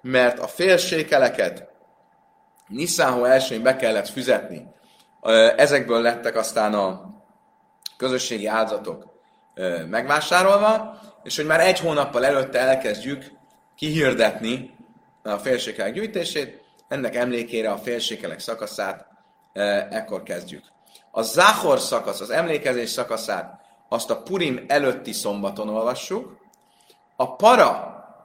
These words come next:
ö, szakaszát azt a Purim utáni szombaton olvassuk, a Hajdes, a hónap szakaszát pedig Rosh Hajdes Nisan, a Nisan hó első előtti szombaton olvassuk.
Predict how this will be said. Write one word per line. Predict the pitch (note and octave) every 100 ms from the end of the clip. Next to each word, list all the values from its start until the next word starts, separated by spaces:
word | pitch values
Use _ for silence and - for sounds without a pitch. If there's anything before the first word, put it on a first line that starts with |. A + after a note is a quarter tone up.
| _ -
ö, | C3 B2 A#2+
szakaszát | A#2 C#3 B2+ - G#2+ G2+
azt | - -
a | G#2+
Purim | - C3+ G#2 G#2+
utáni | A2 A2+ A2 A2
szombaton | A#2+ A#2+ A#2+ A#2+ C3
olvassuk, | C3+ D3+ - G3 B3 - _ _ _ _ _ _
a | G#2
Hajdes, | G#2 G3 B3 A3+ D#3+ E3 - - - _ _ _ -
a |
hónap | A2+ E3+ F#3+ D#3
szakaszát | - C#3+ C3 C3 C3+ B2+
pedig | - B2 C3 C3 - _ -
Rosh | A2 -
Hajdes | D#3+ D#3+ C3+ -
Nisan, | D3 D#3 - B2+ C3 C#3 - _ _ -
a |
Nisan | A#2 D3 C3+ A2+
hó | A2+
első | G#2 A2 G#2+ G#2+
előtti | G2 G2 F#2+ F2+
szombaton | - F#2 F2 F2+ E2+
olvassuk. | D#2+ D#2 D2+ -